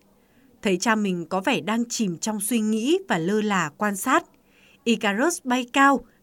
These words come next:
cao nữa. Quá nhanh và quá cao, chàng chẳng hề để ý, đã có một số sợi lông vũ rơi rụng khỏi đôi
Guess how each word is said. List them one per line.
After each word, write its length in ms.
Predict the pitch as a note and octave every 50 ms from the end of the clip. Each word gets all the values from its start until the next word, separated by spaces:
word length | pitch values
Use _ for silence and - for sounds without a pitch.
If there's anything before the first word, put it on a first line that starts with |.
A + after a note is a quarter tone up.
| _
cao 240 | - G#3+ G#3 G#3 G#3
nữa. 380 | G#3 G#3+ A3+ A3 A#3+ D#4+ F#4 - _ _ _ _ _ _ _ _ _ _ _ _ _ _ _ _ _ _ _ _ _
Quá 220 | - C4+ A#3+ B3 C#4
nhanh 280 | D#4+ F4+ F4+ E4+ D#4+
và 100 | D#4 G#3
quá 280 | F#3+ - A3 G3 A3+ A#3+ -
cao, 300 | E4+ D#4 D#4 D4+ D4 - - _ _ _ _ _ _
chàng 380 | - - G#3+ F#3+ F3+ F3 E3+ E3 -
chẳng 200 | - A3 G3 E3+
hề 200 | D#3 E3 G#3 F#3+
để 140 | F3 F#3 F3+
ý, 400 | D#3 D3 F#3 G#3 G3+ A#3+ D#4 F#4 - - _ _ _ - _
đã 160 | G#3+ G#3 G#3
có 160 | G#3 - G#3
một 180 | A3+ C#4+ E4 -
số 260 | - - - F#3 F#3
sợi 240 | F#3 - G#3 - -
lông 220 | G#3+ A3+ A3 A3
vũ 340 | G3+ F#3+ A3 A3 G#3 C#4 F4
rơi 300 | E4+ - - D#4 D4+ D4
rụng 340 | - - - B3 F#3+ - -
khỏi 220 | - A3 F#3 D3
đôi 160 | E3 F#3+ G#3